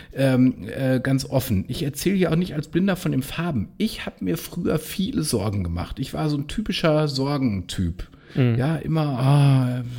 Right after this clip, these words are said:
Speaker 1: was da alles schiefgehen kann und
Speaker 2: Druck,
Speaker 1: wenn das jetzt nicht
Speaker 2: immer
Speaker 1: funktioniert und so, immer Druck. Ich war ein
Speaker 2: Mhm.
Speaker 1: echter Grübler. Und das hat bei mir auch Stress ausgelöst. Und am Ende hat's mich meine Haare gekostet.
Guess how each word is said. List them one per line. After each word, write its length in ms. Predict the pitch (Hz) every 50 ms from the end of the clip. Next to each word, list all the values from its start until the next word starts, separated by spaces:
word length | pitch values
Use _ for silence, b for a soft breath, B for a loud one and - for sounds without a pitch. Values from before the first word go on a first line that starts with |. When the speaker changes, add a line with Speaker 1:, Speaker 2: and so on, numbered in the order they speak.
| 117 110 113 113 110 B B B B B
Speaker 1:
was 120 | B -
da 100 | - -
alles 160 | 120 127 117 -
schiefgehen 420 | - - 170 - - - 113 117
kann 240 | 113 123 120 113 120
und 80 | 120
Speaker 2:
Druck, 140 | 120 147 143
Speaker 1:
wenn 60 | 139
das 100 | 139 -
jetzt 140 | 143 123 - -
nicht 80 | -
Speaker 2:
immer 120 | 151 143 131
Speaker 1:
funktioniert 500 | 120 - 120 113 117 117 117 113 - -
und 220 | - 110 113 B B B B B B B B
so, 260 | B - - 98 87 - -
immer 220 | 156 170 170 160
Druck. 340 | - - 92 87 - - - _ _ _ -
Ich 180 | 127 120 -
war 60 | 170 143
ein 80 | 117 113
Speaker 2:
Mhm. 40 | 113 -
Speaker 1:
echter 280 | 180 180 - - 190 170
Grübler. 440 | - - 202 190 - 104 87 87 - B B B B B B B -
Und 160 | - 135 131
das 180 | 147 156 - -
hat 140 | 180 180 -
bei 140 | - 160 147
mir 300 | 147 160 180 175 - -
auch 160 | - 156 151 -
Stress 380 | - - - 165 175 - -
ausgelöst. 580 | - 110 95 - - - 90 92 92 90 - -
Und 100 | 127 123 120
am 120 | 123 127 -
Ende 200 | 143 151 160 160
hat's 160 | 156 156 -
mich 120 | 165 151
meine 200 | 156 151 147 139
Haare 220 | 131 151 156 143 117
gekostet. 520 | 95 87 - - 95 87 - - 82 -